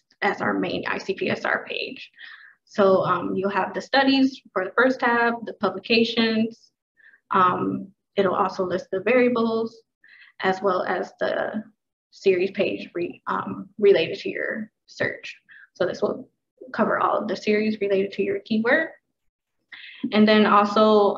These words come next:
um, your filters will still be on the left-hand side of your results page. Um, the filters will vary depending on which topical archive you are in,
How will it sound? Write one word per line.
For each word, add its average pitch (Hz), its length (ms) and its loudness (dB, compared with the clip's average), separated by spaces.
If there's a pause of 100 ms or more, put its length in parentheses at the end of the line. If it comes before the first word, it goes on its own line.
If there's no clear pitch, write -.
um, 190 480 -4 (800)
your 185 160 -2
filters 208 600 2
will 185 200 -2
still 226 320 2
be 220 160 2
on 196 160 4
the 190 80 0
left-hand 185 460 -4
side 180 340 0
of 185 100 -6
your 180 120 -4
results - 480 -4
page. 269 420 2 (540)
Um, 190 480 0 (320)
the 190 200 0
filters 262 680 2
will 226 640 0 (260)
vary 196 420 2
depending 190 400 -6
on 175 180 -6
which 175 300 -8
topical - 380 -4
archive 185 500 -2
you 196 120 4
are 190 120 2
in, 196 340 -2